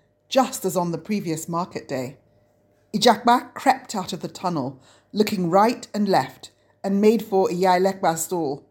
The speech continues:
stealing her ground nuts. He also raided other stalls and hid some of the food in the tunnel, going up and down. "After all, ground nuts alone would not get me far.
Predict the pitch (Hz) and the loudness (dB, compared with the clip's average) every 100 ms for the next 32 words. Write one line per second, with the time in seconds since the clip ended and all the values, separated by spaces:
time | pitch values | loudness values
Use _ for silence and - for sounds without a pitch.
0 | _ _ _ _ _ _ _ _ - - | _ _ _ _ _ _ _ _ -12 -10
1 | 196 208 190 160 156 147 165 160 165 165 | -4 0 2 0 -4 -6 -2 -2 0 0
2 | 160 - - - - _ _ _ - 202 | -2 -2 -10 -12 -14 _ _ _ -4 4
3 | 233 262 262 220 175 208 247 180 - 190 | 4 4 4 4 4 2 2 -2 -4 -4
4 | 175 - 190 156 139 151 151 240 214 277 | -4 -4 -4 -4 -4 -6 -4 -4 -2 0
5 | 247 202 196 220 185 156 160 160 208 165 | 0 0 -4 -2 0 -2 -4 -6 -4 -2
6 | 139 139 - _ - 185 175 - 202 214 | -4 -6 -14 _ -2 0 -2 0 2 2
7 | - - 190 196 185 160 147 143 147 _ | -2 -12 -6 -4 -4 -4 -6 -8 -12 _
8 | _ _ _ _ _ - - _ - 339 | _ _ _ _ _ -18 -18 _ 4 4
9 | 392 - 339 302 254 170 160 269 277 277 | 2 4 6 8 6 4 2 2 4 2
10 | 330 - 240 226 233 185 175 214 202 - | -2 -2 -2 2 0 0 -2 -2 -2 -4
11 | 208 - 196 170 - 170 139 | -6 -4 -8 -6 -2 0 0